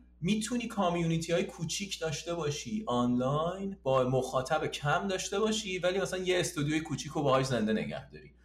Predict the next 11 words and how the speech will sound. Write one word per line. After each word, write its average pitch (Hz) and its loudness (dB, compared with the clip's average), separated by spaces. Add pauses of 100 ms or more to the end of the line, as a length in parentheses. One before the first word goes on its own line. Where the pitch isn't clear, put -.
(340)
و 120 -4
لزومی 147 2
نداره 175 2
که 92 -4 (260)
مثل 120 -4
قدیم 107 2
باشه 104 -2
که، 95 -8 (960)
و 127 4
حالا 143 2
دلیل 147 4